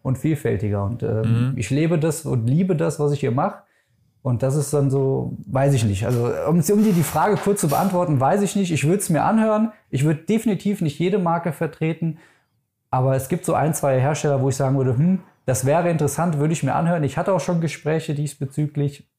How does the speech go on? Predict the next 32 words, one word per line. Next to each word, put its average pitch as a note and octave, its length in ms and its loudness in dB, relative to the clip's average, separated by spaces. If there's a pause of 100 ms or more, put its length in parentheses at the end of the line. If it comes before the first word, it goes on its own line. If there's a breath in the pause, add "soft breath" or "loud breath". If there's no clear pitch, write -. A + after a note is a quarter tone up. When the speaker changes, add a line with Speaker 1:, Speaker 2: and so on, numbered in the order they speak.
(140)
Speaker 1:
aber B2 180 0
damals C3+ 380 0
noch C3 120 -2
von A#2 140 -2
meiner C#3+ 320 2
Sicht C#3+ 240 -4
aus, C3 180 -2
als A2+ 140 -2
ich A2+ 140 -4
frisch - 200 -6
gestartet C3 520 -4
bin. C3 220 -2 (500 loud breath)
Ähm, A2+ 320 -2
wenn B2 100 2
mich B2 140 0
jetzt C#3 160 -4
jemand B2+ 220 -2
fragen B2+ 320 -2
würde, A#2+ 360 -2 (1080 soft breath)
je D#3 100 2
nach D3 160 2
Hersteller, C#3 360 0
ich A#2+ 120 0
würd's C#3+ 200 -2
mir A#2+ 120 0
anhören C3 320 2
und A2+ 100 0
dann A2 360 0
Speaker 2:
Mhm. G#2+ 100 2
Speaker 1:
würde B2 160 2
ich F#3 100 -4
gucken. F#2+ 280 -4